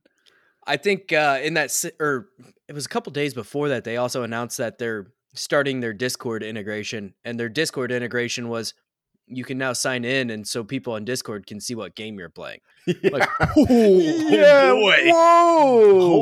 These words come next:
Speaker 1: Holy
Speaker 2: Which
Speaker 1: shit."
Speaker 2: caused, got me in shit. 'Cause
Speaker 1: Oh,
Speaker 2: Evan saw
Speaker 1: yeah?
Speaker 2: me playing Overwatch. I didn't wanna play with Evan at that
Speaker 1: Oh.
Speaker 2: time because
Speaker 1: <laughs>
Speaker 2: Evan's too fucking good right now.
Speaker 1: He is
Speaker 2: And he gets
Speaker 1: good.
Speaker 2: in there.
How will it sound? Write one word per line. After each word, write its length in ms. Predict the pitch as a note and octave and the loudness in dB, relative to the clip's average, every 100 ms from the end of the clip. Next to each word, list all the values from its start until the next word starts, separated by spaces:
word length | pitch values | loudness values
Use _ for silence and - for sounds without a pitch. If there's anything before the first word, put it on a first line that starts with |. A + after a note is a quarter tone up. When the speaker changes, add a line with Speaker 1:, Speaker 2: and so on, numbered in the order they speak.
| A#3+ | 0
Speaker 1:
Holy 260 | F#3+ C3+ | -6 0
Speaker 2:
Which 180 | C3+ G3 | 4 4
Speaker 1:
shit." 100 | - | 4
Speaker 2:
caused, 440 | G3 F#3 F#3+ E3+ C#3 | 4 6 4 0 0
got 220 | D#3+ F3 | 2 4
me 100 | D#3+ | 0
in 80 | G#2+ | -2
shit. 600 | F#2 - - D#3+ E2 - _ _ _ _ _ _ _ _ _ | -4 -6 0 0 0 -4 _ _ _ _ _ _ _ _ _
'Cause 160 | - C#3 | -4 2
Speaker 1:
Oh, 60 | D#3 | 2
Speaker 2:
Evan 160 | C#3+ | 2
saw 160 | C3 D#3+ | 2 2
Speaker 1:
yeah? 60 | |
Speaker 2:
me 60 | C#3+ | 0
playing 300 | B2+ D#3 B2+ | 0 0 2
Overwatch. 640 | A#2+ A#2+ G#2+ F2 D2+ C2+ - | 0 0 -2 0 -2 -4 -6
I 60 | A2 | -4
didn't 80 | D3+ | -4
wanna 120 | D3+ | -4
play 160 | - C3+ | -2 -2
with 140 | A2+ | 2
Evan 200 | A2+ B2+ | 0 0
at 60 | C#3+ | 0
that 120 | D#3 | -2
Speaker 1:
Oh. 20 | D#3+ | -2
Speaker 2:
time 220 | E2 E2+ | -2 -2
because 360 | F2 - G2+ - - - _ | -4 -2 -4 -6 -18 -20 _
Speaker 1:
<laughs> 220 | E3 - | -16 -4
Speaker 2:
Evan's 300 | B2+ D#3+ C#3+ | -2 -2 -4
too 160 | - | -8
fucking 580 | D3 D#3+ D3+ D3+ A#2 F2+ | -2 0 0 -2 -4 -4
good 440 | D#2 B2+ A2 E2 D#2 | -2 0 2 0 -4
right 240 | D#2+ E2 | -4 -4
now. 300 | C#2+ D2 D2+ - | -4 -4 -6 -6
Speaker 1:
He 180 | D#3 D#3 | -4 -2
is 140 | C#3 | -2
Speaker 2:
And 40 | G#2 | -2
he 40 | |
gets 220 | A2 C#3 | 0 0
Speaker 1:
good. 100 | B2+ D#3+ | 2 0
Speaker 2:
in 120 | C#3+ | 0
there. 340 | G#2 F#2 F2+ | 0 0 -2